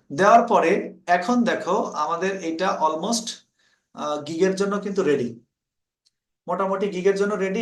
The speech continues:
এটা যদি আমরা গিগে যদি দেই, তবে একটা কথা মাথায় রাখতে হবে। দেখো, আমার ছবিটা যদিও ওইভাবে খুব ওভার কনফিডেন্স আছে বলে মনে হচ্ছে না।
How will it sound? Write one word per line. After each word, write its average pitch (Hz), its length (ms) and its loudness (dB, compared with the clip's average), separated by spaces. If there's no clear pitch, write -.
এটা 196 120 -2
যদি 196 180 -2
আমরা 190 200 -4
গিগে 185 280 -2
যদি 190 200 2
দেই, 185 260 4
তবে 185 200 2
একটা 214 260 -2
কথা 185 220 0
মাথায় 190 300 0
রাখতে 170 260 -4
হবে। 127 180 -6
দেখো, 143 200 -2
আমার 185 240 0
ছবিটা 202 320 0
যদিও 196 300 -2
ওইভাবে 202 360 0
খুব 208 120 0
ওভার 190 240 4
কনফিডেন্স 196 520 0
আছে - 180 -2
বলে 208 220 -2
মনে 180 200 -2
হচ্ছে 175 280 -4
না। 165 120 -2